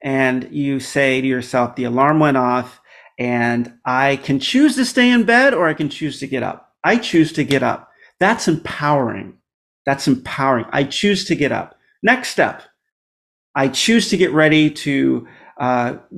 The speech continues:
go do what I need to do, whatever that may be. I choose to get up. I choose to get ready, uh, the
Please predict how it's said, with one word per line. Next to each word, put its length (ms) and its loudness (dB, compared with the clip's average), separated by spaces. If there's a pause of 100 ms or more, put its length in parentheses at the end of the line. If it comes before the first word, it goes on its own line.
(240)
go 240 6
do 200 6
what 120 6
I 100 6
need 220 2
to 100 -4
do, 300 -2
whatever 320 2
that 200 2
may 140 0
be. 180 -4
I 100 -4
choose 340 -4
to 80 0
get 160 2
up. 160 0
I 100 -2
choose 360 -2
to 80 -10
get 180 -2
ready, 460 0 (300)
uh, 440 0
the 240 -2